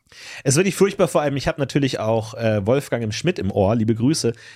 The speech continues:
der in seinem Podcast auch mal gesagt hat, er war irgendwie in einem Konzert und es hat ihm am meisten aufgeregt, dass die Leute gehustet haben und er meinte, kann man da nicht irgendwie Hustenbonbons verteilen oder so, kann man da nicht was dagegen machen,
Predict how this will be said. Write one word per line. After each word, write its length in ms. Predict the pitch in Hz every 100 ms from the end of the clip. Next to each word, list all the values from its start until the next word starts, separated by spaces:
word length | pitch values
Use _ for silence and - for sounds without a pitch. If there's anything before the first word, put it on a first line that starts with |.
| -
der 100 | 117
in 100 | 135
seinem 220 | 131 135 120
Podcast 540 | 151 147 147 131 -
auch 80 | 135
mal 100 | 135
gesagt 300 | 120 123 -
hat, 80 | 139
er 140 | 113
war 180 | 107 117
irgendwie 400 | 117 123 110 110
in 80 | 110
einem 100 | 110
Konzert 540 | 123 110 - 127 135 - - -
und 120 | 113
es 140 | 120 -
hat 80 | 131
ihm 100 | 127
am 80 |
meisten 300 | 117 135 -
aufgeregt, 580 | 113 123 - 113 117 117
dass 120 | 120
die 100 | -
Leute 300 | 110 110 107
gehustet 400 | 110 160 170 -
haben 420 | 135 120 120 117 117
und 160 | 117
er 80 | 110
meinte, 360 | 107 110 113 104
kann 200 | 113 123
man 140 | 113
da 80 | 107
nicht 220 | 107 107
irgendwie 260 | 120 107 107
Hustenbonbons 800 | 147 - 143 127 123 117 117 110
verteilen 500 | 123 - 117 113 110
oder 160 | 110
so, 160 | 104 107
kann 140 | 101
man 60 | 113
da 80 | 107
nicht 100 | 101
was 140 | 98
dagegen 200 | 110 98
machen, 280 | 143 - 151